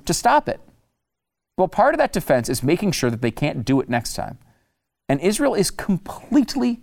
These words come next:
justified in going in and defending themselves and taking out these weapons and Hamas in general. You know, I, I, you go back to two thousand five,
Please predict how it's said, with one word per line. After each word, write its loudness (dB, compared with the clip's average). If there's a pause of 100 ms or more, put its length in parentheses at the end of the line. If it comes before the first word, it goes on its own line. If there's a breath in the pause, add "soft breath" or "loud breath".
(140)
justified -4 (280 soft breath)
in -2
going 2
in 0 (220 loud breath)
and -2
defending 0
themselves 2
and -6
taking -2
out 0 (240 soft breath)
these -2
weapons 0 (220 loud breath)
and 4
Hamas 2
in 0
general. 0 (840)
You 4
know, 2 (400)
I, 0
I, 0
you -4
go 2
back 2
to -10
two 0
thousand 4
five, 0